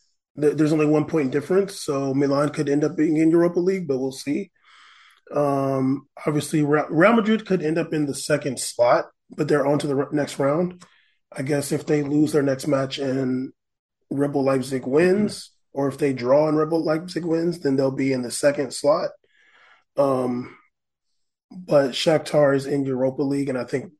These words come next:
they were, like, celebrating a lot after their match today against Celtic. Um, oh, let me just say for the record,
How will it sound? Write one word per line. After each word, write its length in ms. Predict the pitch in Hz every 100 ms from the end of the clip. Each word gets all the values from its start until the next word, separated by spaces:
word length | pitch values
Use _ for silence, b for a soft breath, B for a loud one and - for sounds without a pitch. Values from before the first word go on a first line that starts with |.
| 170
they 160 | 170
were, 80 | 175
like, 160 | 143 -
celebrating 500 | 151 135 131 127 120
a 60 |
lot 240 | 113 120 117
after 480 | 120 117 120 117 - _ _ _
their 120 | -
match 260 | 120 117 117
today 220 | 143 123
against 260 | 117 117 -
Celtic. 480 | 120 117 - 101 _ b b b b b _ -
Um, 580 | 127 120 113 113 87 - _ _ _ _ _ _
oh, 80 | -
let 140 | 156 156
me 80 |
just 180 | 151 139
say 140 | - 147
for 80 |
the 100 | 139
record, 320 | 135 139 -